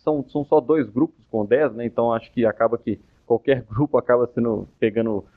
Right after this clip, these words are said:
é, clubes grandes, mas ficamos ali, por exemplo, no, no mesmo grupo que o Flamengo, que tem um investimento muito alto na base, né? E vai ser curioso ver como que o América vai reagir,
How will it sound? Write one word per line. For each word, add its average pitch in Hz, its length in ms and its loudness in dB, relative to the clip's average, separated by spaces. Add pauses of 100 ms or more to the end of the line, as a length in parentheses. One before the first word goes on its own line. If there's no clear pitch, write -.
(280)
é, 98 540 -2
clubes 104 260 -4
grandes, 131 400 0
mas 113 160 -4
ficamos 113 280 -2
ali, 110 120 -2
por 101 140 0
exemplo, 107 440 -2 (380)
no, 104 300 0
no 101 60 -2
mesmo 110 280 -2
grupo 110 260 -6
que - 80 -6
o 113 40 -2
Flamengo, 107 580 -2
que - 80 -20
tem 107 100 -4
um 101 60 0
investimento 101 680 -4 (380)
muito 120 400 2
alto 110 260 2
na 110 140 -2
base, 101 360 -4
né? 120 260 -2
E 143 60 -2
vai 170 120 4
ser 196 140 -2
curioso 190 420 2
ver 127 160 -4
como 139 180 -4
que - 100 0
o 139 40 4
América 131 340 0
vai 131 140 4
reagir, 135 500 2